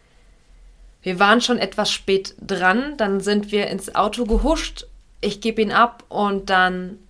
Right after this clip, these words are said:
haben wir festgestellt, er hat seinen Rucksack zu Hause vergessen. Ich ihn also abgegeben, nochmal zurück. Hingebracht, Müllabfuhr war noch auf dem Weg. Er konnte nicht vorbeifahren.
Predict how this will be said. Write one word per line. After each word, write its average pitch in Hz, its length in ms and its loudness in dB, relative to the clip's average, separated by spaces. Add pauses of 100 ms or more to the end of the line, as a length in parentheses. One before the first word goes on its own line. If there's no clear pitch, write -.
(120)
haben 175 220 -6
wir 160 80 -8
festgestellt, 160 600 -10
er 151 80 -12
hat - 120 -12
seinen 156 140 -6
Rucksack 196 420 -6
zu 202 120 0
Hause 190 240 2
vergessen. 190 640 -8 (320)
Ich 233 200 2
ihn 196 120 -2
also 147 240 -4
abgegeben, 185 560 -2
nochmal 156 280 -10
zurück. 165 520 -6 (840)
Hingebracht, 202 760 2
Müllabfuhr 196 580 4
war 175 120 4
noch 175 160 -2
auf 170 200 2
dem 165 180 -6
Weg. 170 340 -2 (160)
Er - 100 -12
konnte 175 220 -6
nicht 160 120 -10
vorbeifahren. 165 880 -4